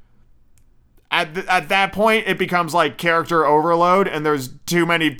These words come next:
fucking people to care about. The show does a f-, a fine job of developing the kids, but I'm not gonna waste time talking about 'em here because they're,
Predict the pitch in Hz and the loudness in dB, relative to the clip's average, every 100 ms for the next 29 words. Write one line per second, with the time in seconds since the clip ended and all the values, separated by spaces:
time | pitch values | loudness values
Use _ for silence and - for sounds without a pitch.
0 | - 175 160 151 135 143 147 127 - 139 | -2 0 0 -4 -2 -2 0 -2 -2 0
1 | 143 147 170 175 - - - - - 220 | 0 2 2 2 0 -8 -20 -20 -4 -2
2 | 202 330 302 277 240 - - - 190 - | 2 0 0 -2 -4 -6 -16 -2 -2 2
3 | 185 180 147 160 160 151 135 156 147 151 | 0 0 0 2 2 -2 0 0 2 -2
4 | 135 131 156 135 127 113 143 131 127 - | -2 -2 0 2 0 -2 -2 0 -2 -12
5 | - - 180 185 180 165 160 151 165 147 | -14 -4 2 2 2 2 2 0 -2 -2
6 | 135 139 131 143 139 139 127 139 143 147 | -2 -2 -2 -2 -2 -2 -2 -2 -2 -2
7 | 139 120 131 135 | -4 0 -2 -2